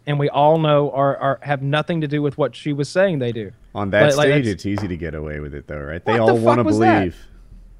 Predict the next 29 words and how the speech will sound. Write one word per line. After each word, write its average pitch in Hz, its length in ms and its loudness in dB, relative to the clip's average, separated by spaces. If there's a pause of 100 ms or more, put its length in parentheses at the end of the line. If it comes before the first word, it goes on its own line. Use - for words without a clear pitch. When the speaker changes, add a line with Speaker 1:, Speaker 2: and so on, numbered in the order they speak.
(200)
Speaker 1:
Yeah, 220 240 2 (120)
it, 214 200 -2
it, 208 160 -6
it, 220 180 -4
it's, - 240 -12
it, 202 380 -10
that 226 160 0
was 214 100 0
outrageous. 170 560 -2
I, 170 120 0
I 180 120 0
wanted 202 300 0
Donald 190 260 -2
Trump 185 280 -6
to, 151 260 -2
to, 156 180 -6
to - 160 -10
call 277 240 -2
her 180 140 4
on 139 80 -2
that. 127 100 -4
I - 20 -2
want 220 200 -2
anyone 214 560 -2
to, 151 200 0
to 151 120 -10
be 175 100 0
like, 170 180 -2
"Look, 180 300 -2